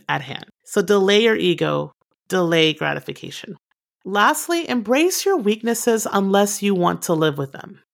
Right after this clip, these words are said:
I wish I was the best D I Y person. I would love to build shelves. I would love to redo my whole bathroom and kitchen. I wish I had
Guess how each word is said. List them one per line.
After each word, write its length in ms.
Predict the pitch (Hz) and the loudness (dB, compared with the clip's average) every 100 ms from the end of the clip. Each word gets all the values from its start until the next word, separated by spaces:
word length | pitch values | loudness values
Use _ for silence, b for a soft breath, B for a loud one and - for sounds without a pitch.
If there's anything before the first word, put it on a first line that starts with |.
| _ 226 | _ 2
I 180 | 262 | 2
wish 420 | 302 214 233 233 - | 2 2 0 -2 -2
I 160 | 196 | 0
was 420 | 202 202 196 190 | 2 2 2 0
the 220 | 170 175 175 | -2 -2 -2
best 640 | - 165 175 180 - 156 | 0 0 0 -2 -10 -6
D 180 | 190 180 | 0 2
I 160 | 170 | 4
Y 580 | 165 156 147 156 170 180 - | 2 0 0 0 -2 -6 -10
person. 260 | 147 147 - | -10 -8 0
I 80 | 220 | 0
would 160 | 262 | 2
love 320 | 220 190 185 | 2 2 2
to 100 | - | -2
build 300 | 165 170 165 | -4 -2 -2
shelves. 480 | - - - - - _ _ | -4 -12 -12 -14 -16 _ _
I 120 | 202 | 2
would 180 | 262 302 | 2 2
love 300 | 202 180 180 | 2 2 2
to 140 | - 175 | -4 -4
redo 280 | 170 175 | -4 -2
my 160 | 165 147 | -2 -2
whole 160 | 151 156 | 0 0
bathroom 560 | 143 139 - 151 147 | 2 0 -2 -6 -4
and 140 | 202 165 | -6 -4
kitchen. 420 | 147 139 - - B B B B | -6 -8 -10 -12 B B B B
I 140 | 214 269 | 0 2
wish 220 | 302 302 | -2 -2
I 100 | 226 | -2
had 420 | 214 214 214 - | 2 0 0 -8